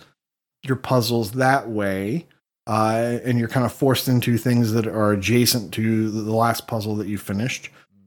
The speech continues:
Um, there's also shops where you can buy power-ups, uh, things that will give you a certain number of hearts back or will do attacks.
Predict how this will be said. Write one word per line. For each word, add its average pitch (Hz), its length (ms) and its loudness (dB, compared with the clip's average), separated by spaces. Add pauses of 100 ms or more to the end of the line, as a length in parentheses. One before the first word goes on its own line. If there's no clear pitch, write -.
(160)
Um, 104 360 0
there's 107 180 0
also 95 300 -4
shops 139 460 2
where 127 100 -2
you 110 60 -4
can 113 120 -2
buy 98 160 0
power-ups, 135 760 -2 (440)
uh, 98 140 0
things 117 360 2
that 113 120 0
will 113 140 2
give 110 200 2
you 104 460 0
a 92 180 -2
certain 123 240 -2
number 107 180 0
of 98 60 -6
hearts 143 400 0
back 131 420 0 (140)
or 110 320 2
will 107 300 -2
do 104 300 -4
attacks. - 840 -4